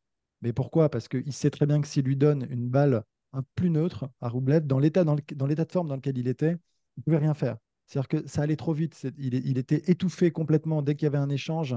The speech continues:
il s'engageait. Euh, on sentait que de toute façon, c'était Rublev qui prenait le dessus. Donc, il avait, il vous donne pas le droit à l'erreur quand il joue comme ça, Rublev. C'est, c'est terrible. Avec en plus une qualité de première balle.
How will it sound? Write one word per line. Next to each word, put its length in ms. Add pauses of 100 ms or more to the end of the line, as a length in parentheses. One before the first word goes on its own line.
(460)
il 60
s'engageait. 580 (340)
Euh, 180
on 80
sentait 320
que 40
de 80
toute 180
façon, 220
c'était 240
Rublev 300
qui 120
prenait 280
le 80
dessus. 460 (280)
Donc, 180
il 80
avait, 200 (400)
il 80
vous 100
donne 180
pas 140
le 80
droit 180
à 40
l'erreur 340
quand 220
il 20
joue 140
comme 160
ça, 160
Rublev. 300
C'est, 220
c'est 200
terrible. 400 (260)
Avec 340
en 80
plus 280
une 100
qualité 320
de 60
première 340
balle. 300